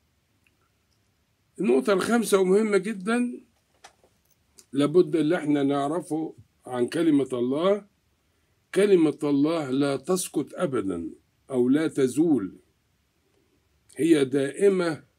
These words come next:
بديمومة الله وعدم زواله. هو الخالق الأول والآخر، البداية والنهاية، الحي إلى أبد الآبدين. حتى إن ربنا يسوع المسيح قال لنا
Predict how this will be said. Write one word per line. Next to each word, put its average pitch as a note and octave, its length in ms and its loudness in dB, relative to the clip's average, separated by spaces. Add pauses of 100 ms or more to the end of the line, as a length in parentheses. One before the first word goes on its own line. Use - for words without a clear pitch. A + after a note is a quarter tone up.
(1120)
بديمومة C3 880 4
الله C3 460 -2
وعدم C3 560 0
زواله. B2 560 0
هو C3+ 360 -2
الخالق B2+ 880 -4 (920)
الأول C#3 640 2
والآخر، C3 680 -2
البداية C3 560 -2
والنهاية، A#2+ 720 -2 (960)
الحي D#3 720 2
إلى C3+ 140 0
أبد D3 460 -2
الآبدين. B2+ 1000 -2 (1800)
حتى G#3+ 360 0
إن A3+ 140 2
ربنا G#3+ 440 0
يسوع F#3+ 300 0
المسيح C#3 480 -2
قال D3 140 -4
لنا C3+ 420 0